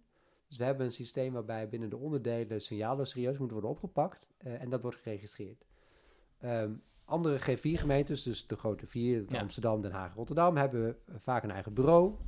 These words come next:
Speaker 1: Ehm, en dan zie je dat het aantal, eh, geregistreerde meldingen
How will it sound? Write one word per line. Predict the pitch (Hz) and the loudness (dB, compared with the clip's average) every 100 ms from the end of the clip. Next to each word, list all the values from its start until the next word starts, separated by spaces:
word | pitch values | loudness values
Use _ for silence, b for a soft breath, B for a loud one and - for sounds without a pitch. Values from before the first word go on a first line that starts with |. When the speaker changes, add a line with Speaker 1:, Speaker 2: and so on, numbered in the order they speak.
| - | -4
Speaker 1:
Ehm, | 143 135 123 117 113 b b b _ | 0 2 2 0 -4 b b b _
en | 160 160 | -2 2
dan | 151 | 2
zie | 156 | 4
je | 185 | 4
dat | 143 139 | 4 2
het | 139 | -4
aantal, | - 139 135 123 117 117 - | -2 -2 2 2 2 0 -6
eh, | 123 113 110 | -8 -8 -8
geregistreerde | - 113 131 123 - 131 | -6 -2 -2 -2 -4 -2
meldingen | 117 127 185 123 107 143 | 2 2 4 2 -2 -6